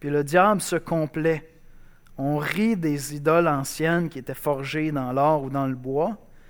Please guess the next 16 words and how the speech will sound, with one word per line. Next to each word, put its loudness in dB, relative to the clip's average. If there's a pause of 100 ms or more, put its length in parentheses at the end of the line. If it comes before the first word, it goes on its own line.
(300)
mais -6
on -4
forge -2
des -6
idoles 0
dans -4
notre -6
culture -6
qui -16
sont -2 (340)
encore 0
plus -2
subverti-, -2
subversives, -4
encore -2
plus -4